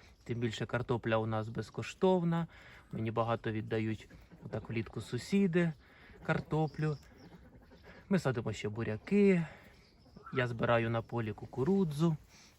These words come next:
От. Висівки купляю, кабачки в нас є. Тобто варю на дворі.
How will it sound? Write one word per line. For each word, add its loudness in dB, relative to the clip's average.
От. 2
Висівки 2
купляю, -2
кабачки 0
в 2
нас -2
є. -2
Тобто -2
варю 4
на 2
дворі. 2